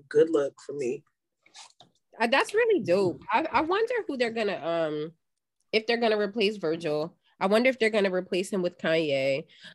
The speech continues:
Speaker 2: I just, I think that, um, that fashion show, and it, it was dope, the fashion show, because of course they knew that, you know, he was really sick, and, you know, of course they knew. And so
Speaker 1: Mm.
Speaker 2: the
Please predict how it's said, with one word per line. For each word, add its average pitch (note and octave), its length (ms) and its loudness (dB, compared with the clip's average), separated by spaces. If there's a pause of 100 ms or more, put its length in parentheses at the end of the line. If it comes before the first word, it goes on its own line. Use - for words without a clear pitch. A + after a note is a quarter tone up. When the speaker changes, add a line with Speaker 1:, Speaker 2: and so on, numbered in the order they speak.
Speaker 2:
I A#3+ 120 4
just, D#4 260 -2 (100)
I G#3+ 120 2
think B3+ 340 -4
that, F#3+ 200 0
um, D#3 500 0 (880)
that G#3+ 260 0
fashion G#3+ 380 0
show, F3 360 0 (520)
and B3 120 2
it, C4+ 140 2
it C4 80 -2
was C#4+ 160 -4
dope, A3 260 -2
the F3+ 100 -6
fashion G3+ 360 -4
show, A3+ 180 -2
because G3+ 360 -4
of F3+ 160 -8
course A3+ 240 -2
they G3 240 0
knew F#3+ 480 2
that, D#3 260 0
you C4+ 120 -8
know, E3 160 -2
he G3+ 100 -4
was E3+ 180 -8
really D#3+ 200 -4
sick, D3 380 -6
and, D3 240 -6 (300)
you C#4 80 -2
know, B3 80 4
of G3+ 120 -2
course G#3+ 220 -4
they D3+ 140 -4
knew. C3+ 340 -6 (220)
And F3+ 180 0
so F#3+ 320 4
Speaker 1:
Mm. E3+ 40 -4
Speaker 2:
the E3+ 80 -4